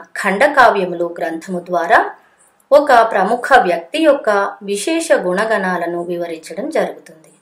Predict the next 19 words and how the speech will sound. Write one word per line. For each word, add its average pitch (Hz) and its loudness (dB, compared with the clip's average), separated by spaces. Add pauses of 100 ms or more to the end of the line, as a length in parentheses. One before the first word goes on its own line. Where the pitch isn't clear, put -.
(240)
బ్రహ్మర్షి 359 4
ఉమర్ 277 4
ఆలీషా 214 2
వారు 170 -2 (400)
వైవిధ్యభరిత 208 2 (180)
కవిత్వాన్ని 180 -2
రచించారు. 165 -8 (1120)
క్రీస్తు 403 4
శకము 202 2
పంతొమ్మిది 247 -2
వందల 285 4
ఎనిమిది 190 0
నుండి 175 -4 (360)
పంతొమ్మిది 294 2
వందల 208 2
నలభై 185 -2
నాలుగవ 190 -2
సంవత్సరం 196 -8
వరకు 226 -4